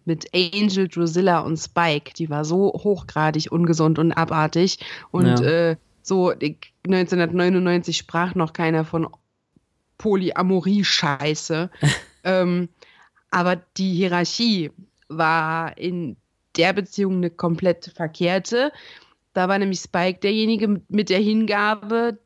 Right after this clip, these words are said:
Speaker 1: der ihr verfallen war, während sie halt eher ihrem Daddy, ähm,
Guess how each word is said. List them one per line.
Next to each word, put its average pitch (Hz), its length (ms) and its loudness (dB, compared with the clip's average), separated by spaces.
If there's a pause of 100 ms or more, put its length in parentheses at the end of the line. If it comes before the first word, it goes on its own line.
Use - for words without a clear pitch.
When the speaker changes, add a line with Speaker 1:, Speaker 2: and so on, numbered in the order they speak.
Speaker 1:
der 208 220 0
ihr 214 220 0
verfallen 214 520 -2
war, 240 300 0 (340)
während 190 300 0
sie 220 180 0
halt 196 160 0
eher 190 220 -2
ihrem 214 300 0
Daddy, 220 480 -2
ähm, 226 400 0